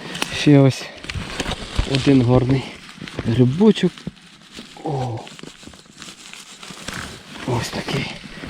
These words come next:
гарненький маслючок. Друзі, супер. І ніжка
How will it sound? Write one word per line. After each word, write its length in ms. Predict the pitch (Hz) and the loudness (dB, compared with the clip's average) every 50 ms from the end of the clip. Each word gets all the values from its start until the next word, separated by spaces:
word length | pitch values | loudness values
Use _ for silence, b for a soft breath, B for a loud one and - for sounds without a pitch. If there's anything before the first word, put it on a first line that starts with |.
| B B B B B B B B B - | B B B B B B B B B -2
гарненький 840 | 127 123 127 135 135 139 143 147 143 139 127 120 - - 120 113 107 - B B B B B B B B B B B B B B B B B B B B B | 0 2 4 6 6 6 6 6 6 4 2 0 -2 -4 -4 -4 -6 -8 B B B B B B B B B B B B B B B B B B B B B
маслючок. 840 | - 131 120 - - - 113 113 - - - 117 113 113 - - - - B B B B B B B B B B B B B B B B B B B - | -4 -2 -2 -2 -2 -4 -4 -4 -2 -2 -2 -2 -4 -6 -8 -10 -10 -4 B B B B B B B B B B B B B B B B B B B -12
Друзі, 460 | - 123 131 131 131 120 117 123 107 B B B B B B - | -10 -6 -4 -2 -2 -2 -2 -4 -8 B B B B B B -16
супер. 480 | - - - 147 143 - 117 101 - - - _ _ _ _ _ - - - - _ - - - - - - - - B B B B B B B B B B _ _ _ _ _ _ _ _ _ - - - - - _ - - - - - _ _ _ - _ _ _ _ _ - - B B B B B B B - _ _ B B B B B B B B B B B | -14 -10 -10 -10 -8 -8 -8 -10 -10 -12 -18 _ _ _ _ _ -20 -16 -16 -16 _ -16 -20 -20 -20 -20 -20 -20 -20 B B B B B B B B B B _ _ _ _ _ _ _ _ _ -20 -20 -20 -20 -20 _ -16 -14 -14 -14 -16 _ _ _ -20 _ _ _ _ _ -20 -20 B B B B B B B -20 _ _ B B B B B B B B B B B
І 120 | 139 131 | 2 4
ніжка 480 | 135 156 180 165 - - - 160 151 | 6 6 6 6 4 0 -2 -4 -4